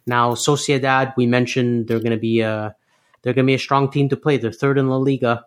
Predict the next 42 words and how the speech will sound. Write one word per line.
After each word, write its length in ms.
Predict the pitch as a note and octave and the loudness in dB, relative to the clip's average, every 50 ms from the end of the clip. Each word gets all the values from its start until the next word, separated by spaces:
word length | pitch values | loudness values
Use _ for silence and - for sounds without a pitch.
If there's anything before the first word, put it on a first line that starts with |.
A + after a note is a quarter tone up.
| _ _ - | _ _ -12
like 160 | A#2 A#2 - | -12 -8 -4
you 80 | - A#2+ | -2 0
mentioned, 440 | B2 A#2+ A#2 A#2 - A#2+ A2+ G#2+ | 0 0 0 -2 -2 -4 -4 -4
so 340 | - - - A2 G#2+ G#2+ - - _ _ _ _ - | -6 -6 -4 -4 -4 -4 -6 -10 _ _ _ _ -2
they 80 | B2 | -2
concede 440 | A#2 - C#3+ C3+ - - E3 E3 C#3+ | 0 0 -2 -2 0 -2 -2 -2 0
very 320 | C3 D3+ D3+ D3+ D3 D3 D3 | 0 2 2 4 4 2 2
little. 460 | C#3+ D3 D3 B2+ B2 A#2+ A#2 - _ _ _ _ _ - | 2 2 2 2 0 0 -2 -6 _ _ _ _ _ -6
Uh, 200 | A#2+ A#2 A#2 A#2 | -2 0 0 0
they 140 | A2+ B2 A#2 | 0 0 0
seem 300 | - - - D3 D3+ D3 D3 | 0 0 0 0 0 0 0
to 80 | C#3+ | -2
be 120 | B2 C3+ C3+ | 0 2 2
a 80 | C3 | 2
little 220 | B2+ B2+ C3+ C3 A#2+ | 2 2 2 2 0
bit 140 | B2 C3 | 0 0
like 220 | B2 A#2+ A#2+ A#2+ - | 0 0 -2 -2 0
Roma. 380 | B2+ B2 A#2+ A#2 A2 G#2+ - - _ _ _ _ _ | 0 0 2 0 -2 -2 -6 -10 _ _ _ _ _
Uh, 200 | - A2+ A2 A2 | -10 -8 -6 -6
goal 220 | A2+ - C#3 C#3+ C#3+ | -2 0 0 2 2
differentials 800 | C#3 C#3 C3+ - C#3 C3+ C3 - - C#3 C3 A#2+ - - - - A#2+ A2+ A2+ A2+ A#2 | 2 0 0 2 0 0 2 2 2 2 2 0 -2 -6 -12 -14 -12 -10 -8 -6 -2
really 260 | C3+ D3+ D#3+ D#3+ D#3 | 0 2 2 2 2
roughly 340 | B2+ C3 C#3+ C#3+ - - C#3 | 2 2 0 0 0 0 2
around 220 | B2+ C3 B2+ B2+ | 2 2 2 2
the 40 | B2 | 0
same. 460 | B2 - C3+ C3 C3+ C3+ C3+ C3+ C3+ - _ _ _ _ _ _ | 0 0 2 2 4 4 2 2 -2 -6 _ _ _ _ _ _
They 100 | - A#2+ | -6 -2
concede 420 | - - B2 A#2 - - C#3 C3 A#2+ | -2 -2 -2 -2 0 -2 -2 0 2
very 280 | B2+ B2+ B2+ B2+ A#2+ | 2 2 2 2 2
little, 260 | A#2 A#2+ A#2+ A#2+ A#2 A#2 | 2 2 4 4 4 4
only 200 | A#2+ B2 B2+ A#2+ | 2 2 0 0
twenty-two 440 | A#2+ - C3+ C3+ C3+ B2 - C#3 A#2+ | 0 0 0 0 0 0 -2 -4 -2
goals 400 | B2 A#2+ B2 C3 C3 B2 - - | 0 0 0 0 -2 -4 -4 -4
this 240 | - C3 A#2+ - - | -4 -4 -4 -2 -2
year 100 | C3+ B2+ | -2 -2
given 220 | A#2 C3 A#2 B2 B2+ | -2 -2 -2 0 0
up, 260 | C3 C3+ - - _ - | 0 0 -2 -6 _ -4
but 180 | B2 B2 - | -4 -2 0
they've 180 | - B2 A#2+ A#2 | 0 0 0 2
only 220 | A#2+ B2 B2+ B2+ | 0 2 0 0
scored 440 | A#2+ - - - C3 C3 C3 B2+ A#2+ | -2 -4 -4 0 0 2 2 0 -2
thirty-two. 680 | - - C3 C3 C#3 C#3+ C#3+ C#3 - D3+ D3+ D#3 D#3 - | -4 -2 0 0 0 0 -2 -2 0 2 2 2 0 -2